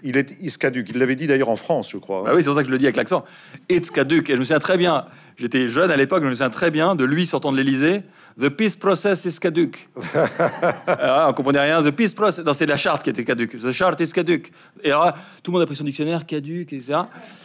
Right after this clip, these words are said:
Speaker 2: Et en
Speaker 1: Il
Speaker 2: fait
Speaker 1: avait, il avait ajouté, « War is not a picnic, my friend. »
Speaker 2: <laughs> War is not a picnic. Il était fran-, franchement, euh,
Speaker 1: Oui.
Speaker 2: intéressant comme type. Et surtout, euh, courageux. Courageux, parce que, euh, il, il allait contre une partie de son peuple, quand même, hein, c'était pas évident.
Speaker 1: Alors, Jean-Pierre, Jean-Pierre Filiu expliquait que, que, que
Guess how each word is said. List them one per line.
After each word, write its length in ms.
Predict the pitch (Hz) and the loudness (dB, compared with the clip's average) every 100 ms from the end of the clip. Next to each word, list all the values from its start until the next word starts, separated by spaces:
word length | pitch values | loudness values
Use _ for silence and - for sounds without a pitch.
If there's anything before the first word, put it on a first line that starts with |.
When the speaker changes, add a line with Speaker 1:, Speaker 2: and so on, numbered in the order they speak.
| - - | -14 0
Speaker 2:
Et 80 | 127 | 2
en 40 | |
Speaker 1:
Il 20 | |
Speaker 2:
fait 40 | 147 | 4
Speaker 1:
avait, 260 | 160 180 147 | 4 4 4
il 80 | |
avait 120 | 151 151 | 4 2
ajouté, « 320 | 131 143 147 | 2 2 2
War 300 | 135 165 151 | 4 4 2
is 120 | 120 | 2
not 180 | 135 147 | 0 0
a 40 | 147 | 0
picnic, 400 | 151 - 135 117 | -2 -2 -4 -2
my 120 | 107 | 0
friend. » 500 | - 165 151 196 - 123 | 2 0 0 0 0 2
Speaker 2:
<laughs> 40 | |
War 180 | 135 147 | 2 2
is 80 | 143 | 2
not 80 | 143 | 0
a 40 | 131 | 0
picnic. 380 | 156 127 123 - - | -2 -2 -4 -6 -8
Il 80 | 127 | -6
était 160 | 135 | -4
fran-, 220 | 113 143 | -2 -4
franchement, 420 | 143 127 151 139 107 | -4 -8 -4 -2 -2
euh, 120 | 107 - - | -4 -12 -8
Speaker 1:
Oui. 140 | 113 98 151 - - | -6 -6 -10 -14 -12
Speaker 2:
intéressant 480 | 104 123 143 180 | -4 -2 -2 -4
comme 160 | 123 123 | -6 -8
type. 200 | 190 185 _ - - - | -12 -14 _ -20 -20 -8
Et 160 | 131 131 | -2 0
surtout, 300 | 151 139 202 | 2 2 4
euh, 100 | 135 | 4
courageux. 540 | - 175 175 165 113 - _ _ | 2 2 4 2 0 -6 _ _
Courageux, 440 | - 143 139 208 180 | -4 0 2 2 2
parce 200 | 117 - | 0 -2
que, 260 | 123 113 107 - - _ - | 0 0 -2 -14 -20 _ -10
euh, 580 | 110 113 113 - - - - _ _ 143 | -6 -4 -4 -8 -12 -14 -20 _ _ -14
il, 160 | 127 139 | -8 -2
il 120 | 120 | 0
allait 160 | 139 | 2
contre 220 | 160 135 127 | 0 -2 -4
une 80 | |
partie 240 | 113 117 127 | -4 -6 -6
de 40 | |
son 120 | 180 | -6
peuple, 260 | 190 233 - | -2 -2 -2
quand 100 | 131 | -4
même, 160 | 113 113 | -2 0
hein, 100 | 151 | -4
c'était 200 | - 131 | -4 -2
pas 100 | 180 | 0
évident. 200 | 185 131 | 0 0
Speaker 1:
Alors, 140 | 123 | 2
Jean-Pierre, 360 | 160 180 190 170 | 2 2 2 2
Jean-Pierre 320 | 165 170 196 | 0 0 -2
Filiu 260 | 147 160 208 | -2 -2 0
expliquait 500 | - - 143 127 226 | 0 -2 -4 0 0
que, 200 | 151 127 | 2 2
que, 320 | 117 127 117 | 2 2 2
que 360 | - 120 110 | 0 -2 -2